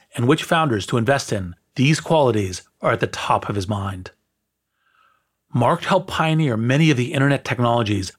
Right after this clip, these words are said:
we see as fundamental. He helped make audio and video streaming a reality in the nineties with Broadcast dot com, which Yahoo acquired for five point seven billion dollars. And he has gone on to become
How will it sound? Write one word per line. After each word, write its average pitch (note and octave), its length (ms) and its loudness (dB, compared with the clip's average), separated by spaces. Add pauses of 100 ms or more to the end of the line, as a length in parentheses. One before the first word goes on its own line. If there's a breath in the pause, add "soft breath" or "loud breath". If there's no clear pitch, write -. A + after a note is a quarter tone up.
we B2 120 2
see - 260 2
as B2 120 4
fundamental. A#2 680 -2 (800)
He B2+ 180 -2
helped - 380 -2
make D3+ 300 2 (160)
audio D#3+ 400 2
and A#2 200 -2
video D3 260 2
streaming A#2 500 0 (100)
a B2+ 100 2
reality B2 560 2
in A2+ 80 0
the A2+ 60 0
nineties A2+ 500 -2 (160)
with B2 160 0
Broadcast A#2 520 -2
dot G2+ 160 -6
com, F2+ 380 -6 (180)
which - 240 -2
Yahoo C#3 340 4
acquired G#2+ 480 -2 (100)
for - 160 -4
five A2+ 300 0
point A2+ 200 -2
seven A2 260 -4
billion G#2+ 280 -2
dollars. G#2 540 -8 (840)
And A#2+ 80 -2
he A#2+ 80 4
has G#2 100 0
gone C3+ 220 0
on E3+ 240 4
to A#2+ 60 0
become G#2 460 -2